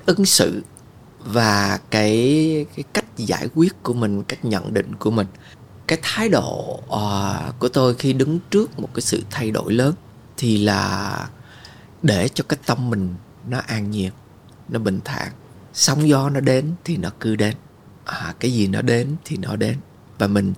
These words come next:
thích nghi với nó. Nó giống như là bạn, nếu bạn quá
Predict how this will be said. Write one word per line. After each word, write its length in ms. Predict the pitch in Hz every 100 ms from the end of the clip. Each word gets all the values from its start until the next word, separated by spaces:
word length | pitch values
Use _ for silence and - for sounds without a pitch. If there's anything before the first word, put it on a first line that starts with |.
| -
thích 220 | 151 -
nghi 240 | 107 101
với 160 | 98 98
nó. 220 | 110 117 - - - - - - - -
Nó 80 | 170
giống 320 | 202 240 285
như 300 | 247 220 214
là 680 | 196 131 117 110 110 110 110 - - - - - - -
bạn, 320 | - 104 92 123
nếu 140 | 175
bạn 220 | 120 92
quá 140 | 98